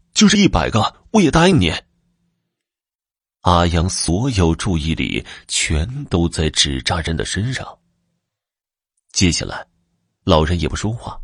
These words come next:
拿出一张黄色的符咒，贴在纸扎人的眼睛上。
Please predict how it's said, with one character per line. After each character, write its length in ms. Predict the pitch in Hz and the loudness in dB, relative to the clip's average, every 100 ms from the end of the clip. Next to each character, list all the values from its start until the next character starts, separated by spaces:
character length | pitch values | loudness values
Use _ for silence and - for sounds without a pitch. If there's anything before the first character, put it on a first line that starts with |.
| - - - - - - - | -16 -18 -20 -20 -20 -12 0
拿 240 | 113 135 | 2 2
出 140 | - 180 | 2 0
一 120 | 120 | 0
张 180 | - 156 | 0 -2
黄 360 | - 82 127 | 0 0 0
色 160 | 147 117 | 0 -2
的 80 | - | -2
符 240 | - 110 | -4 -4
咒， 260 | - 131 - _ _ _ _ _ - | -4 -6 -8 _ _ _ _ _ -2
贴 280 | 104 92 | 2 4
在 140 | 90 82 | 4 0
纸 260 | - 80 | 0 -2
扎 160 | 80 110 | -2 -2
人 120 | 98 | 0
的 100 | 127 | 0
眼 240 | 69 58 - | -2 -4 -4
睛 200 | 95 117 | -4 -4
上。 240 | - | -6